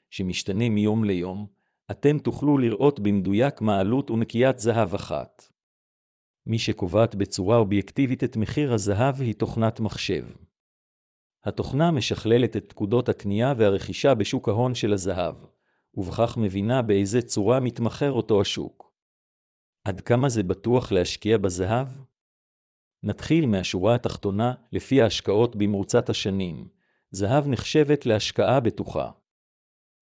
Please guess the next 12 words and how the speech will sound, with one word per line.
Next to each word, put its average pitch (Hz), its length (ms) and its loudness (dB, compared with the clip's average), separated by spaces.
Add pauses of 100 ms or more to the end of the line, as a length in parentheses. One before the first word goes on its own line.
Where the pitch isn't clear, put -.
(120)
זהב 107 340 2
היא 123 100 2
מתכת 107 500 -2
עם 110 160 0
ביקוש 135 340 -4
מסוים, 82 680 -6 (420)
גם 113 220 0
כשהוא 101 260 0
נחשב 135 400 2
לנמוך 113 420 0
באופן 107 420 0
יחסי, 92 640 -6